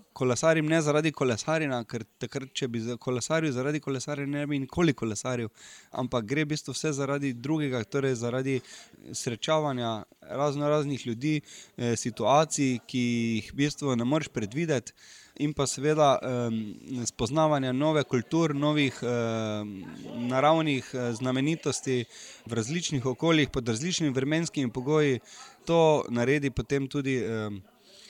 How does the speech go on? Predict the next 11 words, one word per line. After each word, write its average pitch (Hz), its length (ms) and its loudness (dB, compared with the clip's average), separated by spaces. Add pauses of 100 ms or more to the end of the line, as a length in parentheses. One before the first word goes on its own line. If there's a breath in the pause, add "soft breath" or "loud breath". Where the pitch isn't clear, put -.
(280 loud breath)
bom 113 140 -6
rekel, 120 260 -6
tisti - 380 -10
nek, - 360 -8 (120)
em, 104 500 -6 (840 soft breath)
da 120 280 0
nek, 131 280 -6
em, 110 440 -4 (200)
drugo-, 127 600 2
drugi 135 360 -4
vidik 113 340 -4